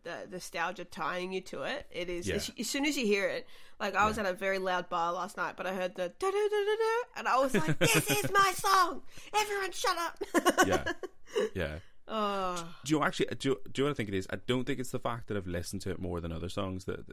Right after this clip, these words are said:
Speaker 2: is the reason that I got sick of it. I think it's because it
Speaker 1: Mm.
Speaker 2: gets stuck in my head more
Speaker 1: Oh,
Speaker 2: than any other song.
Speaker 1: absolutely.
Speaker 2: It, it, I, like, more than so-,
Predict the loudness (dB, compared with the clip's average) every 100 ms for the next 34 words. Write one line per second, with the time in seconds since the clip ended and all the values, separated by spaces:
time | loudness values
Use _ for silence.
0 | -12 -8 -4 -4 -4 -4 -2 -2 -2 -4
1 | -4 -8 -8 -8 -8 -8 -4 -2 0 -2
2 | 0 0 0 -2 -2 -2 -2 -2 -2 -2
3 | -4 -6 -4 -2 -4 -6 -14 -14 -12 -8
4 | -2 0 4 4 4 2 0 0 -2 -2
5 | -2 -2 -4 -8 -12 -12 -8 -4 -4 -6
6 | -8 -4 -2 0 -2 -4 -16 -16 -6 -4
7 | -2 2 4 4 2 -2